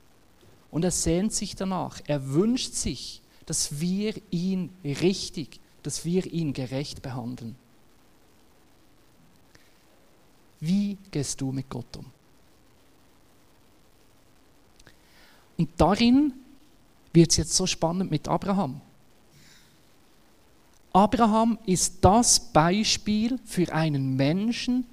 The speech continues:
der Gott richtig behandelt hat. Gott sagt, Abraham,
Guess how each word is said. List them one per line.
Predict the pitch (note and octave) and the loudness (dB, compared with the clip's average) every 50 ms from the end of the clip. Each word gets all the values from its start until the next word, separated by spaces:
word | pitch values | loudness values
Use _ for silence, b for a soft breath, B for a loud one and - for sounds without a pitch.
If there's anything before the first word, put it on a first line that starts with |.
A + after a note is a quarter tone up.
| - - - | -14 -4 0
der | F#3 D#3 C#3 | 0 0 0
Gott | - - - D#3 F#3+ G#3+ - - - - - - - | 0 2 2 2 2 2 -2 -6 -10 -10 -10 -10 -6
richtig | - C#3+ C#3+ B2 C#3+ F3+ G#3 - - - - - G#3 G3 - - - - - | -4 -2 0 2 2 2 2 2 -2 -4 -4 -4 -6 -6 -6 -12 -20 -4 -2
behandelt | F3 C3+ B2 C#3 C3+ D3+ E3 D#3+ E3 D#3 - F3+ | 0 0 2 0 0 0 -2 -4 -6 -2 -2 -2
hat. | D3+ B2 - - - - - _ _ _ _ _ B B B B B B - | -2 -2 -6 -14 -18 -18 -18 _ _ _ _ _ B B B B B B 4
Gott | - B3+ C4+ C4 | 6 6 6 6
sagt, | - - A#3 A#3 B3+ B3+ - - - B B B B B B B - - | 4 4 6 6 6 4 2 -4 -12 B B B B B B B 2 8
Abraham, | - B3 C4+ C4 D4 B3+ A#3+ C4 C4 C4+ C4+ | 10 10 12 12 12 12 12 12 12 10 6